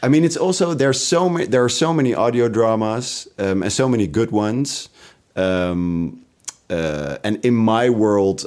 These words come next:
I consider the Decca tapes and, uh, the books I write to be, uh, a bit more, uh, mainstream. Well, mainstream is not the right word, but, uh, more conventional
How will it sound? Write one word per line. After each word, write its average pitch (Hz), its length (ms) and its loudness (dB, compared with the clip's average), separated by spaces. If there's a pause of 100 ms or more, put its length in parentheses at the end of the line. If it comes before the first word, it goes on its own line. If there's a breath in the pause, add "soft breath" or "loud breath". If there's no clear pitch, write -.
I 92 400 0
consider 90 720 0
the 80 240 -10
Decca 101 300 -2
tapes 90 720 -2
and, 87 580 -4
uh, 82 100 -4
the 80 120 -8
books 110 280 -2
I 92 100 2
write 87 340 -2
to - 80 -10
be, 85 520 -2 (140)
uh, 76 280 -6
a 76 60 -10
bit 90 240 -4
more, 82 460 -4
uh, 78 140 -6
mainstream. 101 680 -2
Well, 82 160 -4
mainstream 85 400 -4
is 71 60 -10
not 85 140 -6
the 78 60 -6
right 76 220 -4
word, 71 300 -8
but, 78 260 -8 (420 loud breath)
uh, 85 160 -4
more 92 300 0
conventional 131 880 0